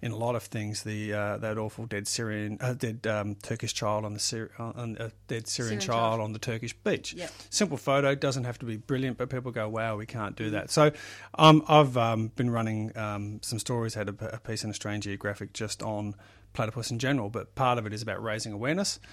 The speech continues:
Speaker 1: and, but the next bit is about, um, using those for emotive, um, purposes. Um, no difference to when we used, uh, images for, uh, Laurie Levy's, uh, the duck hunting. You, you know, have the beautiful duck photos and, and the youngs with the mum, and then you have the awful ones that are shot. So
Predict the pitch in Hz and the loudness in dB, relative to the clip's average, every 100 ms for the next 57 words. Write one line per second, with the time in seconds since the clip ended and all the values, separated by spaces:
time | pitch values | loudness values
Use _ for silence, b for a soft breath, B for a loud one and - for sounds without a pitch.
0 | B B - 104 104 101 101 104 - 107 | B B -2 0 0 -2 -4 -6 -4 -4
1 | 107 104 98 - - 104 101 104 101 - | -2 -4 -4 -8 -6 -6 -4 -4 -4 -8
2 | - B B 113 107 101 110 104 104 104 | -20 B B -4 -2 -2 -4 -4 -4 -4
3 | 104 113 107 107 107 101 - - 107 107 | -6 -6 -4 -4 -4 -8 -10 -12 -10 -8
4 | 113 - 220 - 120 120 113 104 - - | -10 -14 -12 -4 -2 -2 -6 -8 -10 -8
5 | 107 - 156 131 113 107 104 110 107 107 | -8 -4 -2 0 -2 -6 -8 -8 -6 -4
6 | 107 107 104 110 107 107 - 104 - 113 | -4 -4 -6 -4 -4 -6 -6 -8 -8 -8
7 | 107 107 - 110 104 101 104 104 110 107 | -6 -6 -6 -6 -4 -4 -4 -4 -4 -4
8 | 104 101 101 - 104 104 104 104 104 113 | -4 -4 -6 -6 -8 -8 -6 -4 -4 -6
9 | 104 98 101 - - 120 117 113 107 104 | -6 -8 -12 -12 -6 -4 -4 -6 -6 -8
10 | 104 104 - 107 110 - 117 110 107 104 | -6 -8 -6 -6 -6 -4 -4 -2 -2 -4
11 | 107 101 101 104 101 104 104 107 - 101 | -6 -8 -8 -6 -4 -4 -4 -8 -12 -10
12 | 104 110 110 104 101 104 104 101 104 101 | -6 -2 -2 -4 -6 -6 -8 -8 -8 -8
13 | - 104 104 - 107 - 110 98 - 113 | -8 -8 -8 -8 -8 -6 -6 -6 -4 -4